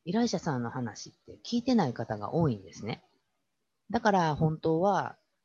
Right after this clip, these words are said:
あの、大切なことをスルーしてて、まあ、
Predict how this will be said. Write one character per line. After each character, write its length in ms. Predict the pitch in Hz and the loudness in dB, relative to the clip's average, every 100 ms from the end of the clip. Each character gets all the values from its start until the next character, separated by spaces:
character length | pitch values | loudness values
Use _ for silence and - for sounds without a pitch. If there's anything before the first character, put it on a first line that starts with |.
| _ _ | _ _
あ 220 | 139 117 113 | -12 -10 -10
の、 280 | 107 101 - | -12 -14 -4
大 180 | 147 | -4
切 220 | 131 135 151 | -4 -6 -6
な 140 | 123 | -8
こ 140 | - | -10
と 100 | 113 | -14
を 40 | - | -12
ス 180 | - 113 | -10 -8
ル 100 | 107 | -8
ー 40 | |
し 100 | - | -10
て 100 | - | -16
て、 380 | - 135 117 98 _ _ _ _ _ _ - | -8 -4 -4 -6 _ _ _ _ _ _ -6
ま 140 | 160 | -4
あ、 140 | 113 | -4